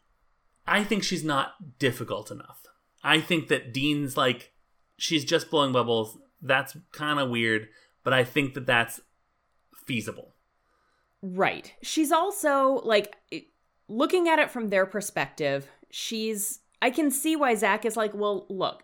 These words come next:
Speaker 2: that's a, you know, senior in high school sitting there blowing bubbles like
Speaker 1: Yeah.
Speaker 2: a seven-year-old."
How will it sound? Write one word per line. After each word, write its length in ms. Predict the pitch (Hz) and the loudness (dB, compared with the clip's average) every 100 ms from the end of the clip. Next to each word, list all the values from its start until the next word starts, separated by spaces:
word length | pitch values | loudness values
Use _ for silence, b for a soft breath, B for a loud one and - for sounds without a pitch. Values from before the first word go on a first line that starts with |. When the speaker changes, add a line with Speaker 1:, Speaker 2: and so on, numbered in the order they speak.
| - | -12
Speaker 2:
that's 340 | 196 226 240 - | -4 -4 -4 -2
a, 540 | 202 175 170 160 156 _ _ _ _ _ _ _ _ _ - | 0 2 0 -2 -6 _ _ _ _ _ _ _ _ _ -6
you 120 | 190 | -2
know, 220 | 147 143 - _ _ _ _ _ _ _ - | -2 -4 -10 _ _ _ _ _ _ _ -16
senior 500 | - 262 262 185 - | -8 -2 0 0 0
in 140 | 180 | -2
high 220 | 185 190 | 0 0
school 340 | 190 - 151 156 | -2 -4 -6 -6
sitting 220 | - - | -6 -4
there 120 | 196 | -2
blowing 420 | 170 170 208 185 165 | -2 -2 0 0 0
bubbles 420 | 175 170 160 156 | 0 2 0 0
like 280 | 156 151 - | -2 -4 -4
Speaker 1:
Yeah. 200 | 127 107 | -2 -2
Speaker 2:
a 560 | 156 143 143 143 135 135 - | 0 -2 -2 -4 -6 -10 -14
seven-year-old." 920 | - 247 240 175 147 139 131 135 143 | -6 0 2 2 -2 0 0 -2 -6